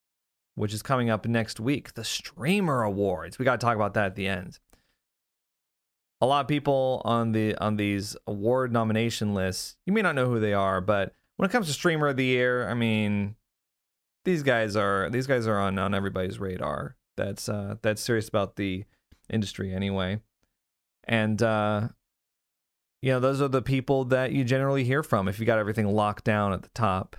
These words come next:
You know, you're on Twitter. You got your verified only tab. One of the perks of being verified, you can change your feed to where it's only other people that are verified. <laughs> You don't have to deal with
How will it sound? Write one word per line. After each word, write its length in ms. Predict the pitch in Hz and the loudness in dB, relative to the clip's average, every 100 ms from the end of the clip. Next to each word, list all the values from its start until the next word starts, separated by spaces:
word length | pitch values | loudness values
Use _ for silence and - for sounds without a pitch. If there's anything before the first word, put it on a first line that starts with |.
| - - | -14 -2
You 100 | 117 | 0
know, 140 | 110 | 2
you're 160 | 107 117 | 2 0
on 120 | 117 | 0
Twitter. 560 | - 131 123 120 113 - _ _ _ _ _ _ - - - - | 0 2 2 0 -2 -6 _ _ _ _ _ _ -20 -20 -18 -2
You 120 | 120 | 2
got 160 | 139 135 | 2 2
your 100 | 135 | 0
verified 760 | 98 120 117 117 131 113 113 - | 2 4 4 2 2 2 2 2
only 360 | 113 117 120 | 2 2 0
tab. 600 | - 123 117 117 117 117 - _ _ _ _ _ _ _ _ _ _ | 0 0 2 0 0 -4 -6 _ _ _ _ _ _ _ _ _ _
One 180 | 120 127 | 0 0
of 40 | |
the 80 | 117 | 0
perks 400 | - 127 113 - | 0 0 0 -2
of 220 | 117 104 | -2 0
being 260 | - 113 110 | 0 0 2
verified, 840 | 113 110 107 - 110 107 107 107 110 _ _ _ _ _ _ - | 2 2 0 0 0 2 0 -2 -4 _ _ _ _ _ _ -4
you 100 | 120 | -2
can 140 | 127 | 0
change 380 | 110 127 117 110 | 0 0 2 0
your 80 | 107 | 0
feed 480 | - 117 110 110 104 | 0 0 2 0 0
to 80 | 107 | 0
where 160 | 107 | 0
it's 140 | 104 - 120 | -2 -4 -2
only 320 | 117 113 110 | 0 2 2
other 180 | 101 104 | 2 0
people 280 | 110 107 | 0 0
that 120 | 107 107 | 0 0
are 80 | |
verified. 680 | 104 107 104 - 107 104 110 - - - | 2 0 0 0 0 2 0 -2 -8 -2
<laughs> 440 | 156 - - 127 | -2 -2 -4 0
You 100 | 123 | 2
don't 180 | 139 123 | 2 2
have 200 | 139 120 | 0 0
to 80 | 135 | -2
deal 280 | 117 120 113 | 0 2 2
with 140 | 110 | 0